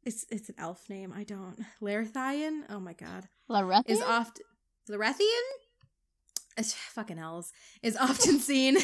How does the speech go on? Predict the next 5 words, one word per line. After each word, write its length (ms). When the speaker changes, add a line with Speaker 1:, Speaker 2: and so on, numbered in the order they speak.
Speaker 1:
<laughs> 220
as 200
androgynous 840
or 220
hermaphroditic, 960